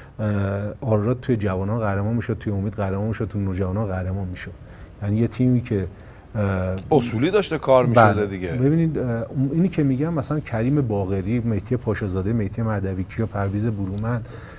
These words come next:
Speaker 1: محمد خرمگاه، اه، بعد، اه، خدمتتون عرض کنم، م، خیلیای دیگه، مرزا مهدوی، خیلیای دیگه، خب حمید مطهری، اینا، اینا بازی می‌کردن توی پایا، ولی تیم آراد قهرمان می‌شد.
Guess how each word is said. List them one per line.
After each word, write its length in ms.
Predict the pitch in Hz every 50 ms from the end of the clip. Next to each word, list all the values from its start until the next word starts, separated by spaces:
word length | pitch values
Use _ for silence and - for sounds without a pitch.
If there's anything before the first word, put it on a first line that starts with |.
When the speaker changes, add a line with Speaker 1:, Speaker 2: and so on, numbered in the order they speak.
| - - - -
Speaker 1:
محمد 460 | 127 113 107 107 107 107 110 120 123 123
خرمگاه، 760 | - - 117 113 107 104 104 101 101 98 113 120 123 113 110 - - - - - - - - 160 131
اه، 400 | 110 104 104 98 98 98 98 98
بعد، 360 | 95 98 110 113 120 110 110
اه، 180 | 117 110 104 101
خدمتتون 500 | - - 107 98 110 117 110 - 127 123
عرض 160 | 117 117 117
کنم، 320 | - 123 117 117 113 113 113
م، 400 | 113 - - 131 123 120 123 127
خیلیای 580 | - - - 208 240 240 226 233 208 190 156
دیگه، 280 | 127 113 101 101 95 92
مرزا 440 | 101 110 113 123 120 110 117 139 147
مهدوی، 480 | 143 131 131 127 120 120 120 117 139
خیلیای 640 | 131 - - 190 202 220 247 226 214 190 165 143 120
دیگه، 340 | 110 101 90 92 90 87 82 - - - - - - - - - - -
خب 120 | 120 117
حمید 340 | 98 101 104 107 113 113 131
مطهری، 600 | 131 131 120 110 110 - 110 107 104 104 104 127 143
اینا، 300 | 147 139 180 208 214 - - -
اینا 180 | - 160 180 202
بازی 280 | 175 139 117 101 101 107
می‌کردن 420 | 107 95 - 104 98 92 98 92
توی 200 | - - 107 101
پایا، 440 | - - - 95 90 90 90 87 87 - - - - - - - - - - - - - -
ولی 140 | 113 120 131
تیم 180 | 123 - 160 170
آراد 320 | 165 135 135 139 156 143
قهرمان 400 | 131 120 113 107 113 123 127 123
می‌شد. 240 | 101 90 - -